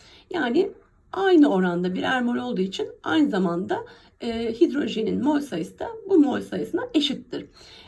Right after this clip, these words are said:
E, kaç gram dediği için de ne yapıyoruz? E, iki sayısıyla, e, sıfır virgül sıfır sıfır beşi çarptığımızda şu şekilde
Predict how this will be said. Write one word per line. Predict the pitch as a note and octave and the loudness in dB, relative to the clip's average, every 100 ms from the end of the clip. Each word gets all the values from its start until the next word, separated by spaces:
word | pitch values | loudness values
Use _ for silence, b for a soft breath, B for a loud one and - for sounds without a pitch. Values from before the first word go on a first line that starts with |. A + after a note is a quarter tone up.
| B | B
E, | A#3+ A#3 A#3 - | -6 -4 -4 -8
kaç | - A#4+ - - | -8 -6 -8 0
gram | C#4 E4 E4 D4+ C#4+ G3 | 2 4 6 4 4 4
dediği | C#4+ - F#4+ - - | 2 2 -2 -6 -10
için | G#3+ - F3+ E3 | -10 -2 2 2
de | C4 D4+ | 4 4
ne | |
yapıyoruz? | E4 F4 - G#3+ F#3+ F#4+ A4 - b b b | 4 0 -4 -4 -2 -2 -2 -12 b b b
E, | A3 | -4
iki | G#3+ - D4 E4 | -4 -2 -2 -2
sayısıyla, | G4 D#4+ A#3 F#3 - F3 F3 B3 D4+ G4 _ _ - | -2 0 0 -2 -4 -4 -2 -2 -4 -8 _ _ -10
e, | G#3+ G#3 A3 | -8 -6 -8
sıfır | - F#4 - A3+ | -6 -8 -6 -6
virgül | G#3+ A3 F#3 C4 G4 - b b b | -6 -6 -2 -2 -2 -6 b b b
sıfır | _ - D#4 B3+ G3+ F#3+ - _ _ | _ -6 -6 -4 -8 -8 -16 _ _
sıfır | _ B3+ - F3+ D#3+ | _ -12 -4 -4 -2
beşi | B3 - A3+ C#4+ G4 - - | -6 -6 -6 -6 -8 -14 -20
çarptığımızda | - - B3 A#3+ E3 D#3+ E3 D#3 A3 D4 - - - - _ | -8 -2 -2 -4 -6 -4 -4 -6 -6 -6 -8 -18 -20 -20 _
şu | - G#3+ | -20 -14
şekilde | F#3 - E3 D3 F3+ D#4+ | -12 -10 -8 -6 -6 -6